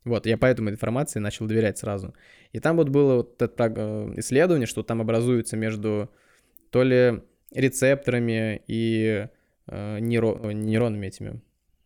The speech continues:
нервами, то ли еще где-то. В общем, вот эта вот, э, оболочка кальциевая, она не дает проходить сигналу. И поэтому там есть специальное промывание, довольно обычное, которое разрушает эту, м, эту к-, кальциевую пробку, или как это там правильно назвать.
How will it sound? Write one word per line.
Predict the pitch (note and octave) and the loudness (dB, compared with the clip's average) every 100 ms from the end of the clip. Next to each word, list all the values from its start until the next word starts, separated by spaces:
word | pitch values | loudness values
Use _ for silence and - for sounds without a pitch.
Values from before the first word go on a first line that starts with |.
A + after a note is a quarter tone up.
| - | -14
нервами, | G#2+ A#2 B2 A#2+ G#2+ G2+ | -6 2 2 2 0 -4
то | B2 | -2
ли | B2+ | 0
еще | - A#2+ | 0 0
где-то. | A2 C#3 E3+ A2 | 2 0 0 -4
В | |
общем, | A2 A2 | -6 -6
вот | A2 | -8
эта | - A2 | -8 -14
вот, | - | -12
э, | G#2 G#2 G2+ | -8 -6 -6
оболочка | A2 A2+ D3+ - - | -2 2 2 -2 -2
кальциевая, | C3 A#2+ - G2+ | 0 0 -2 -8
она | G#2+ C3+ | -2 -2
не | A#2+ | 2
дает | A2+ A#2 - A2+ | 4 2 -2 -10
проходить | - - A2+ A2+ | -8 -2 -2 -2
сигналу. | - A2+ A2 G2+ G#2+ - _ _ | -2 -4 -2 -4 -8 -14 _ _
И | - | 0
поэтому | B2+ C3 | 0 0
там | A2+ | -2
есть | A2+ - | -2 -4
специальное | - A#2 G#2 | 0 0 0
промывание, | - A2+ A#2+ G3+ F#3 | -4 -2 -2 0 -2
довольно | B2 A#2+ A#2 A2+ | 0 0 0 -2
обычное, | A#2 A#2+ - G#2+ G#2 - _ _ | -2 -4 -4 -8 -10 -14 _ _
которое | A#2 C3 C#3+ C3 | -2 2 4 4
разрушает | A2 A2+ A#2 A#2 G2 | 4 0 0 -2 -2
эту, | G#2+ - - - - C3 _ _ _ | -6 -10 -10 -8 -8 -10 _ _ _
м, | - - - - - - | -20 -16 -14 -14 -16 -10
эту | A2 A2 | -8 -6
к-, | - - - | -6 -8 -2
кальциевую | C3+ A#2+ A#2 G#2+ G#2 G2+ | 2 2 0 -6 -4 -6
пробку, | - A2 B2 - G#2+ | -2 0 0 0 -8
или | |
как | G#2+ - | -8 -10
это | - | -12
там | A2 | -8
правильно | G#2 G#2 G2+ | -4 -4 -4
назвать. | G2+ G#2 G#2+ - | -8 -8 -10 -12